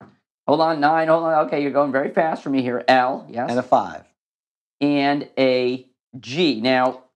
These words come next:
Speaker 1: if you have a Q, see, I knew this. See, I was smart. You see that asterisk next to Q? It's automatically a U.
Speaker 2: Oh.
Speaker 1: But then you have one.
Speaker 2: So I
Speaker 1: hold
Speaker 2: can't be a, I can't be a, a quint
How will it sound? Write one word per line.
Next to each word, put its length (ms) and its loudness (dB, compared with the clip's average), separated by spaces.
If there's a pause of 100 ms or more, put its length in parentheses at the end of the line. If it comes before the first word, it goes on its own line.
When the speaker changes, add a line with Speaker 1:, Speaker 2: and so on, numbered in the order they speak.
(180)
Speaker 1:
if 120 -2
you 80 4
have 140 0
a 60 -6
Q, 580 -2 (120)
see, 80 2
I 140 2
knew 220 -2
this. 180 -4
See, 140 0
I 40 2
was 120 -4
smart. 300 0
You 40 -12
see 120 -4
that 120 2
asterisk 460 -6
next 180 -2
to 60 -20
Q? 320 0
It's 440 -18
automatically 640 -2
a 40 -2
U. 320 -6 (400)
Speaker 2:
Oh. 260 2
Speaker 1:
But 180 2
then 200 0
you 100 2
have 100 0
one. 580 -2
Speaker 2:
So 140 2
I 40 6
Speaker 1:
hold 100 0
Speaker 2:
can't 160 2
be 160 2
a, 120 0
I 100 -4
can't 300 -4
be 200 -2
a, 240 -4 (840)
a 100 -2
quint 460 -4